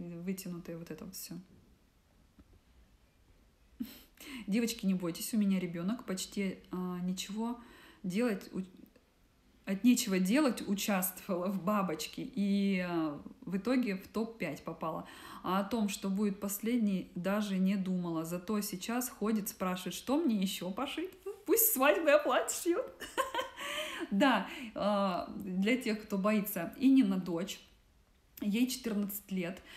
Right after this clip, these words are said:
Они вместе в, в параллель шили, э, платье для «Бабочки», но Инна даже не успела дошить,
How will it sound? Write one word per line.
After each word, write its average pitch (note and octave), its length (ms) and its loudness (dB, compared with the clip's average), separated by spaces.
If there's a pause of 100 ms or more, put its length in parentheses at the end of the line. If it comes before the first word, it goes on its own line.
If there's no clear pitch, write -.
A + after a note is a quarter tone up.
(160)
Они G3 560 4 (140)
вместе F#3+ 600 0
в, - 40 -8 (100)
в F#3+ 200 -2
параллель G3 560 0
шили, F3+ 500 0
э, E3+ 420 -8 (140)
платье F#3+ 400 -2
для F3 240 -4
«Бабочки», F3+ 600 0
но G3+ 360 4
Инна A3+ 280 8
даже F#3+ 280 2
не F#3+ 80 4
успела F3+ 400 -2
дошить, F#3 460 0